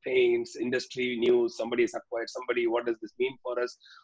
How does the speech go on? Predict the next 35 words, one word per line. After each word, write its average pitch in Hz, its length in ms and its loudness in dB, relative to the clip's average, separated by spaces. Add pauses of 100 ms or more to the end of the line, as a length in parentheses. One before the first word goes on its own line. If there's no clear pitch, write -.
(120)
All 202 280 4
of 196 120 4
these 151 180 2
discussions 139 480 -6
are 120 100 0
always 165 400 2
happening 127 420 -2
on 107 100 -2
Workplace, - 380 -10
even 175 200 0
before 170 240 0 (160)
covid, - 420 -14
right? 214 140 -4
So, 123 340 0 (500)
and, 135 140 -2
and 123 260 0
we, 208 440 2
uh, 120 160 4 (140)
during 214 360 2
covid, 185 360 2
like, 139 140 -2
what 165 200 2
we 190 80 -2
did 156 240 0
in 139 80 -4
the 123 120 -4
first, 156 340 -2
in 127 120 -2
March, 147 460 -2 (380)
the 117 60 -4
management 156 500 2
team 160 160 4
was 139 180 -2
meeting 135 400 -4
daily, 101 320 -4